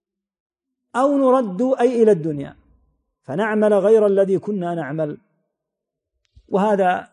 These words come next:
أمر محال أن يقع، فإن الشفاعة لا تدرك أهل الكفر،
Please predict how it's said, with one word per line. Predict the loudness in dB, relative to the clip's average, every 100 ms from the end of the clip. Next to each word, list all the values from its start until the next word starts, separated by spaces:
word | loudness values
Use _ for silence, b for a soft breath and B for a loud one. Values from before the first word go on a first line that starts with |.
| _ _ _ _ _ _ _ _ -8
أمر | -2 -2
محال | -2 -4 -4 -4 -4 -6
أن | -6
يقع، | -6 -10 -12 _ -10
فإن | -4 -2
الشفاعة | -2 -2 -4 -4 -4 0
لا | 0 2
تدرك | 0 -2 -4 -6
أهل | -8 -8 -6
الكفر، | -6 -6 -8